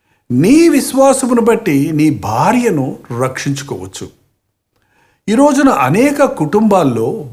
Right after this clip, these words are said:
ఒకరు విశ్వాసి, మరొకరు అవిశ్వాసిగా ఉన్నందున ఎన్నో ఇబ్బందులకు గురవుతూ ఉన్నారు.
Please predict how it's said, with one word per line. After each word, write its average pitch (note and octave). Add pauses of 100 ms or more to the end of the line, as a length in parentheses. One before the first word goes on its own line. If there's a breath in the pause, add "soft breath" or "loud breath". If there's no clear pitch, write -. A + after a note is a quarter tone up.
ఒకరు C4
విశ్వాసి, A#3
మరొకరు G3+
అవిశ్వాసిగా F3+
ఉన్నందున C#3
ఎన్నో F3+
ఇబ్బందులకు C#3+
గురవుతూ E3
ఉన్నారు. G#2+